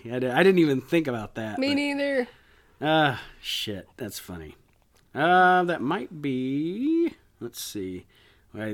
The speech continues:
Speaker 1: th-, yeah, some of these we have definitely, um, discussed before. So I'm scrolling,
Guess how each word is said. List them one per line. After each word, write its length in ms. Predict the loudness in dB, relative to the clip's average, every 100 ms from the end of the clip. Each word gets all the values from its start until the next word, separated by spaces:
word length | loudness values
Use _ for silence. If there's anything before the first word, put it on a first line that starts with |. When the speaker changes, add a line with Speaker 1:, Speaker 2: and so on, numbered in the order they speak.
| -6
Speaker 1:
th-, 160 | -6 -2
yeah, 160 | -2
some 260 | -2 0 2
of 60 | 2
these 180 | 0
we 120 | 0 -2
have 120 | -2
definitely, 720 | -4 -2 -4 -4 -6 -6 -6
um, 360 | -8 -10 -12 -14
discussed 540 | -10 -10 -8 -10 -10 -10
before. 720 | -10 -4 -2 -2 -4 -4 -8 _ _ _ _ _ _ _ _ _ _ _ _ -12
So 180 | -4
I'm 200 | -2 0
scrolling, 720 | -2 0 4 6 6 4 2